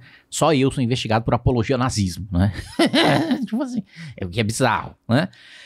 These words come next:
É, e aí, o, esse jornalista, assim, carregando essa investigação nas costas, descobriu que, tipo, numa cidade que é chamada Igarapé Grande, né, é, a Secretaria de Saúde declarou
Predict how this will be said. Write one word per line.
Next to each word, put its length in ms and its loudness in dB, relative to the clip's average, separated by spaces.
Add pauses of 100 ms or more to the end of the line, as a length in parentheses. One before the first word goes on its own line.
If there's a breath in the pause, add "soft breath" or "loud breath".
(140 loud breath)
É, 1080 2 (220)
e 140 2
aí, 440 2 (380)
o, 880 2
esse 180 2
jornalista, 440 0 (120)
assim, 220 0
carregando 400 2
essa 100 0
investigação 460 0
nas 180 0
costas, 340 -2 (300 loud breath)
descobriu 680 2 (300 soft breath)
que, 100 -12
tipo, 200 0
numa 140 4
cidade 420 0
que 60 -6
é 20 -2
chamada 240 4
Igarapé 420 2
Grande, 480 2 (100)
né, 380 0
é, 640 0 (260)
a 60 4
Secretaria 460 2
de 60 -2
Saúde 300 4
declarou 480 4